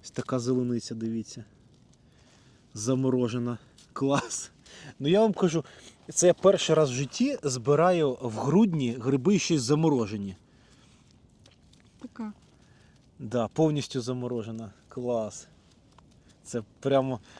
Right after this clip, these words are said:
Speaker 1: р-, радість така, знаєте, <laughs> чотирнадцятого грудня збирати гриби. Так, все, клади.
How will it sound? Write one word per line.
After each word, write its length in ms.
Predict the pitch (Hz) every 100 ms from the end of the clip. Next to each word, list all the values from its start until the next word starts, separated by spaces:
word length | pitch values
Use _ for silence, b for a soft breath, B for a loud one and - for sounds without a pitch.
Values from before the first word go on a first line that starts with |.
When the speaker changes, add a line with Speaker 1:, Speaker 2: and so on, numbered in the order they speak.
| B -
Speaker 1:
р-, 180 | 135 147
радість 440 | 165 202 190 160 -
така, 240 | 151 151
знаєте, 360 | 127 180 - -
<laughs> 0 |
чотирнадцятого 840 | 170 - - 180 - 151 143 143
грудня 280 | 147 156 135
збирати 480 | 120 127 135 - 123 B B B
гриби. 420 | 123 135 113 120 - B B
Так, 240 | - 135 -
все, 220 | - 135
клади. 440 | - 156 131 117